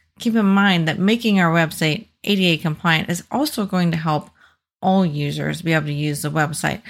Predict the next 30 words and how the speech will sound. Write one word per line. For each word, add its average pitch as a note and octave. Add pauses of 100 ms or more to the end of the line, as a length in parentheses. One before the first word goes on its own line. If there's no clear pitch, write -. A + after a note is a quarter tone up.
(220)
So G3+
a -
lot A3+
of A#3
these G3+
guidelines D#3+
are D#3
things D3
that C#3+ (320)
you F3
should E3
be E3
doing C#3+ (240)
anyway D3 (340)
on D3+
your C#3+
website. - (680)
So G3+
the G3+
W A3+
C A3
A F#3+
G F3
has E3
divided D#3+
it D#3+
into E3+
four A3
basic F3+
principles: D3